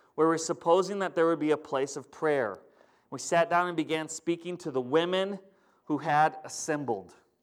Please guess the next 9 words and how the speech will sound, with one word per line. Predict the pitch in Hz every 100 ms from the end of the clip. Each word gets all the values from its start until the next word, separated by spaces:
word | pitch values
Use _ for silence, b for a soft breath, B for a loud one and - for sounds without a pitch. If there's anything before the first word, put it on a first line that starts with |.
| _ _ _ _ _ _
A | -
woman | 127 139 160 190
named | 185 190 180
Lydia | 175 214 202 147 113
from | - 135
the | 131
city | - 175 175
of | 170
Thyatira, | - 156 165 190 196 160 120 120